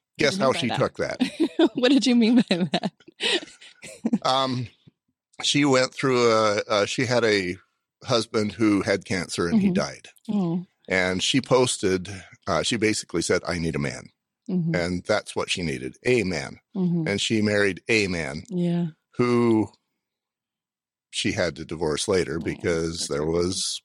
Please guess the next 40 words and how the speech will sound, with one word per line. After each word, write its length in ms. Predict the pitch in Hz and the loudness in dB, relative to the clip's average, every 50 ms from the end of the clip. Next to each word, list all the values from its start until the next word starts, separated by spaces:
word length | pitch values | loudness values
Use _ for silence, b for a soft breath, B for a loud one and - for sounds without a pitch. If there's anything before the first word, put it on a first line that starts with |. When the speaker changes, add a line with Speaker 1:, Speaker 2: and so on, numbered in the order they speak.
| _ _ | _ _
Speaker 2:
a 40 | - | -4
lot 200 | 78 73 71 71 | -2 -2 -2 -2
of 80 | 73 85 | -4 -6
abuse. 400 | 82 - 131 135 - - - - 196 | -4 -4 -4 -4 -4 -6 -8 -8 -6
Speaker 1:
Yeah. 280 | 185 170 165 160 170 160 - _ _ _ | -6 -4 -4 -6 -6 -8 -12 _ _ _
Speaker 2:
But 100 | - 95 | -4 -2
he 100 | 87 123 | 0 2
was 160 | 135 139 117 120 | 2 2 0 0
a 180 | 110 127 135 139 | 0 0 0 2
man. 360 | 131 139 156 156 - 64 110 - | 2 2 0 0 -2 -4 -10 -10
Speaker 1:
Mm-hmm. 380 | - 185 180 165 151 165 156 160 160 - _ _ _ _ _ _ _ _ _ _ _ _ _ - | -6 -4 -4 -2 -2 -4 -4 -6 -8 -10 _ _ _ _ _ _ _ _ _ _ _ _ _ -4
Speaker 2:
And 640 | 107 104 101 101 98 98 98 95 95 95 90 87 B B B B B B B B B | 0 0 2 2 2 2 2 0 0 -2 -4 -6 B B B B B B B B B
that 260 | 107 120 139 143 101 | 0 0 0 0 0
dude, 340 | 107 98 90 95 101 98 - | -4 -4 -2 -4 -6 -8 -10
he 260 | 110 - - 107 107 | -14 -6 -2 0 0
was, 540 | 117 117 117 117 113 113 - - - - - - | 0 2 2 2 0 0 0 -4 -6 -8 -4 -2
he 120 | 113 120 | -2 0
was 340 | 127 135 135 139 139 - - | 2 2 0 0 0 0 0
a 160 | 127 127 135 | 0 0 0
quality 420 | 131 - - 131 131 131 131 123 | 0 0 2 2 4 4 2 0
character. 580 | 101 - - 131 127 113 - - - 71 73 - - _ _ _ _ _ _ _ _ _ _ _ | -2 -2 -2 -2 -2 -2 -4 -4 -4 -4 -4 -4 -6 _ _ _ _ _ _ _ _ _ _ _
He 140 | - 113 | -6 -6
thought, 260 | 107 - 131 135 - - | -2 0 -2 -2 -2 -6
he 140 | - 120 123 | -8 -8 -6
thought 240 | - - 139 - 90 | -2 -2 -2 -2 0
that 140 | 104 110 - | -2 -4 -4
he 160 | 101 120 117 | -2 -4 -4
could 220 | - - 95 - | -2 -4 -6 -4
control 440 | - 107 101 87 - 120 110 101 95 | -4 -4 -4 -2 0 2 2 2 2
a 60 | 87 | 2
woman, 480 | 80 98 131 151 131 90 78 78 78 80 76 | 0 0 0 0 0 0 -2 -4 -6 -4 -2
but 340 | 95 80 80 82 - - - | -2 0 0 -2 -4 -6 -6
he 100 | - 95 | -4 -2
knew 320 | 90 101 101 95 90 90 | 0 2 2 2 2 0
that 160 | 80 71 82 76 | 0 -2 -4 -6
he 80 | 76 73 | -6 -8
couldn't 300 | - - 73 67 64 58 | -8 -8 -8 -8 -10 -10
control 460 | - - - - - 76 64 58 62 | -10 -12 -10 -6 -4 -4 -4 -4 -4
me. 260 | 65 67 - - - - 240 | -6 -8 -10 -12 -16 -20 -18
Speaker 1:
Yeah. 220 | 226 196 160 147 | -14 -12 -12 -12